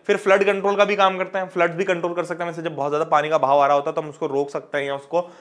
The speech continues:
अ, पानी का बहाव बढ़ा सकते हैं, कंट्रोल कर सकते हैं, तो इससे बाढ़ भी कंट्रोल हो जाती है। ठीक है, जवाहरलाल, हाँ, ये एक स्टेटमेंट इंपॉर्टेंट है, ये एक स्टेटमेंट इंपॉर्टेंट है, ठीक है, ये एक स्टेटमेंट इंपॉर्टेंट है एक मार्क्स के लिए।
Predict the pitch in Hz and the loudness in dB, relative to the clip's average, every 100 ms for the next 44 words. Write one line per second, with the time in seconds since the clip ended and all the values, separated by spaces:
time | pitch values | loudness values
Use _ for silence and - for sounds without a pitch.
0 | - - 127 139 139 147 139 135 123 143 | -8 -6 2 2 4 0 2 4 6 6
1 | 147 - 143 143 139 135 151 143 143 143 | 2 -8 -10 -8 -8 -4 -2 -4 -6 -10
2 | 160 156 170 143 120 127 147 147 117 139 | -8 -8 -6 0 2 2 -2 -8 -10 -12
3 | 120 104 107 - 107 123 - _ _ _ | -10 -12 -14 -14 -12 -12 -14 _ _ _
4 | - 135 190 - _ _ _ 131 160 185 | -10 -8 -8 -10 _ _ _ 0 6 6
5 | 196 196 156 143 156 139 139 160 170 - | 6 4 4 2 2 2 0 0 0 0
6 | 156 165 165 147 131 139 151 165 - - | -2 -2 -4 -2 0 0 -2 -8 -12 -20
7 | _ _ _ _ _ _ _ _ _ - | _ _ _ _ _ _ _ _ _ -10
8 | 127 131 - 123 139 127 113 117 127 139 | -4 -4 -4 -6 -6 -8 -6 -6 -8 -12
9 | - _ _ _ _ _ _ _ 120 123 | -18 _ _ _ _ _ _ _ -14 -12
10 | 113 120 120 117 120 117 110 110 120 131 | -6 -4 -4 -10 -12 -10 -8 -8 -8 -12
11 | - - _ _ _ _ _ _ - _ | -12 -20 _ _ _ _ _ _ -20 _
12 | _ _ _ _ - 117 120 117 117 127 | _ _ _ _ -8 -8 -4 -6 -6 -10
13 | 120 | -12